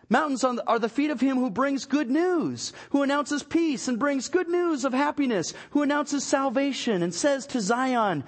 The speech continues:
'Your God reigns.'" And there's really a, a twofold kind of peace here. There's a vertical and a horizontal. You see, the messenger is at the same time, uh, proclaiming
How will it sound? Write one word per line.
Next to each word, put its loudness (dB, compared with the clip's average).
'Your 2
God 2
reigns.'" 0
And 2
there's 0
really 2
a, 2
a 2
twofold 0
kind 0
of -2
peace 0
here. 4
There's 0
a 2
vertical 0
and 2
a 2
horizontal. 0
You -2
see, 0
the 0
messenger 0
is 0
at 0
the -6
same -2
time, 0
uh, 0
proclaiming -2